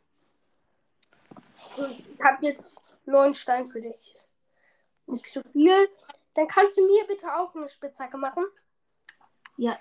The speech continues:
Speaker 2: die mach ich dann auch rein.
Speaker 1: Gut.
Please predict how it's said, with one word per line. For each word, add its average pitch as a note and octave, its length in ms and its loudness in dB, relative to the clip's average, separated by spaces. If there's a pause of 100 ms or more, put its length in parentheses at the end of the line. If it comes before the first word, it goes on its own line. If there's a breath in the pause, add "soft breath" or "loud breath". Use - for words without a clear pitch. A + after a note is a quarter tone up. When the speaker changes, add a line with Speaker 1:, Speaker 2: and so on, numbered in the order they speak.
Speaker 2:
die A#3 80 -6
mach A3 200 -8
ich - 120 -20
dann A3 200 -14
auch - 260 -20
rein. G#3 180 -20 (1800)
Speaker 1:
Gut. C4 180 -14